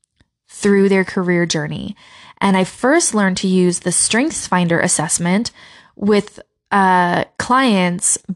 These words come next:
back in twenty fifteen. I was exposed to it a lot earlier than that, but I started using it with client work in twenty fifteen in my master's program.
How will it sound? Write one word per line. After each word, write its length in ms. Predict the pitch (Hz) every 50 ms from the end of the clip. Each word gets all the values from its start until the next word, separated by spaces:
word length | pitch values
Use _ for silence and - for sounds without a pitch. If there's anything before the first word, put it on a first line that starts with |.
| -
back 260 | - 190 190 208 - 233
in 100 | 214 202
twenty 240 | - - 196 190
fifteen. 680 | 190 - 180 170 - - - 180 165 156 98 95 - - -
I 60 | -
was 120 | 190 196 185
exposed 380 | 185 - - - 190 190 185
to 100 | - 214
it 60 | 208 -
a 40 |
lot 160 | - 180 170 -
earlier 320 | - 233 254 262 226 202
than 120 | 190 180 170
that, 160 | 165 165 -
but 80 | - 175
I 60 | 170
started 320 | - 175 180 175 175 175
using 440 | 175 180 190 196 196 185 190 185 175
it 220 | 175 170 170 - - - - - - - - - - _ _ _ _ _ _ _
with 480 | - 190 180 190 208 202 196 196 - - - - _ _ _ -
client 380 | - - 190 185 180 175 -
work 420 | 180 175 196 214 220 196 185 - -
in 120 | - 190
twenty 260 | - - 190 185 185
fifteen 360 | 196 - 202 - - - 180
in 80 | 180 175
my 60 | 175
master's 380 | 170 165 160 170 - 233 240 226
program. 520 | - - 170 180 - - 170 208 277 302